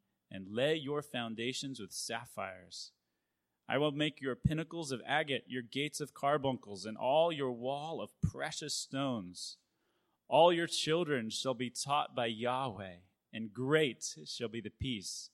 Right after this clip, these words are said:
of your children. In righteousness you shall be established. You shall be far from oppression, for you shall not fear,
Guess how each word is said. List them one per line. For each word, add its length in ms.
of 140
your 160
children. 560
In 140
righteousness 680
you 100
shall 180
be 140
established. 840
You 100
shall 200
be 100
far 340
from 200
oppression, 560
for 100
you 160
shall 300
not 260
fear, 460